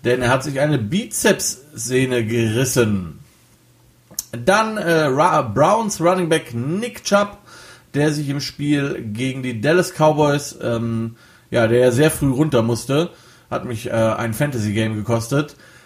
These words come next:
Äh, Nick Chubb hat sich das Innenband verletzt und wird sechs Wochen ausfallen.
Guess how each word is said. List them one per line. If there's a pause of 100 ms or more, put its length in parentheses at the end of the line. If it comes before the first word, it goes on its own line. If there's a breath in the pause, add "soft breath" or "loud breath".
(160 loud breath)
Äh,
Nick
Chubb
hat
sich
das
Innenband
verletzt
und
wird
sechs
Wochen
ausfallen.